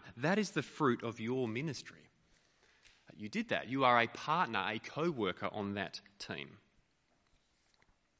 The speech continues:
I do hope you are financially partnering, uh, with Saint Matthew's, uh, the church which feeds you and which grows you. Financially partnering in the ministry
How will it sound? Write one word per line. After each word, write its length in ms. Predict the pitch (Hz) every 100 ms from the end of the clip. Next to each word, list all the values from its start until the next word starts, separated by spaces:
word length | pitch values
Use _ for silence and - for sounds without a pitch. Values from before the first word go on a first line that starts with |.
| _ - - - - - - - - _
I 100 | 123
do 140 | 147
hope 180 | 147 147
you 120 | 139
are 100 | 135 147
financially 460 | 139 135 135 135
partnering, 580 | 117 127 131 147 170 202 - - -
uh, 160 | 123 120
with 160 | 123
Saint 220 | - 135 131
Matthew's, 580 | 135 - 175 247 - - - -
uh, 300 | 117 120 120 -
the 140 | 131 120
church 320 | - 165 156
which 160 | 127 -
feeds 420 | 139 143 139 123
you 160 | 147
and 160 | 123 113
which 180 | 107 -
grows 380 | 104 104 110 151
you. 140 | 196
Financially 520 | - 143 226 233 170
partnering 540 | - 151 156 156 170 139
in 80 |
the 80 | 117
ministry 640 | 110 175 185 - 95 87